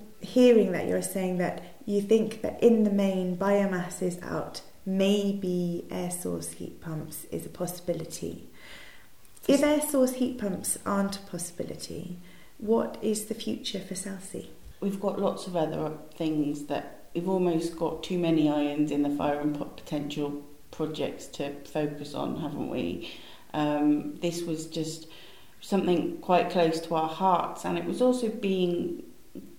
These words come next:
Speaker 2: commercially savvy because some of our sites, um, we'd worked with on the P V projects had swimming pools and were quite inefficient buildings as well. So to actually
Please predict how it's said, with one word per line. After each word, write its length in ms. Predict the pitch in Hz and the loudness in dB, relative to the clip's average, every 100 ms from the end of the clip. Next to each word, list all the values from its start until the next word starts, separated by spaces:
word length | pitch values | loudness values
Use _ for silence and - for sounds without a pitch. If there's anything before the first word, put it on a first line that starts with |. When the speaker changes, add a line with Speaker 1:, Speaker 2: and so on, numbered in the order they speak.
| - - - - - | -20 -20 -20 -20 -18
Speaker 2:
commercially 640 | - 190 185 185 185 175 175 | 0 4 6 4 2 -2 -2
savvy 400 | 175 180 180 220 | 0 0 2 -2
because 560 | 220 202 180 165 165 - - - - | -2 -2 0 0 0 -6 -12 -16 -16
some 240 | - 208 190 | -4 2 2
of 120 | 180 | 2
our 220 | 170 175 | 0 0
sites, 720 | 170 190 185 - - - - - - - - - | -4 -2 -2 -4 -6 -12 -16 -18 -20 -20 -18 -6
um, 340 | 170 170 170 | -2 0 2
we'd 160 | 170 170 | 0 2
worked 220 | 175 170 | 0 0
with 80 | 170 | 0
on 80 | 165 | 0
the 80 | 160 | 0
P 220 | 165 185 | 0 0
V 200 | 233 254 | 0 0
projects 460 | 214 202 185 - - | -2 -2 -2 -4 -4
had 200 | 196 196 | -6 -6
swimming 560 | - - 269 277 202 | -10 -4 2 4 2
pools 400 | 196 156 - - - - - | 0 -4 -6 -10 -16 -16 -6
and 280 | 175 175 | -4 -2
were 80 | 175 | -2
quite 320 | 180 185 185 | -2 -4 -2
inefficient 540 | 185 180 180 - - 196 | 0 0 -2 -6 -8 -2
buildings 420 | 233 220 165 165 170 | 0 0 -2 -6 -8
as 80 | 185 | -4
well. 300 | 196 - - | -2 -2 -6
So 220 | - - - - - | -8 -8 -10 -16 -14
to 140 | - 196 | -4 -2
actually 840 | - - 185 175 170 170 175 | -2 -4 -4 -2 -2 -2 -4